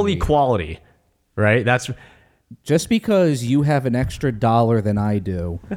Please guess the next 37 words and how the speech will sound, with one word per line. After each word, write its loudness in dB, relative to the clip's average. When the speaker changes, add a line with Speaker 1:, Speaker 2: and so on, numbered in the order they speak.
Speaker 2:
<laughs> -18
Speaker 1:
does 0
not 2
mean 0
you 0
have 0
superpowers. -2
You're 2
a 0
demigod. -2
You're 2
an 4
Speaker 2:
No, 4
Speaker 1:
idol 0
Speaker 2:
I 2
agree. 2
I 2
agree. 2
Speaker 1:
that 4
Speaker 2:
I 2
agree 2
Speaker 1:
should 4
Speaker 2:
with 2
Speaker 1:
be 0
Speaker 2:
that. 2
Speaker 1:
worshipped. 0
Speaker 2:
I 2
agree 2
with 2
that. 0
But 2
I, 0
I 2
hate 2
to -4
tell 2
you, -2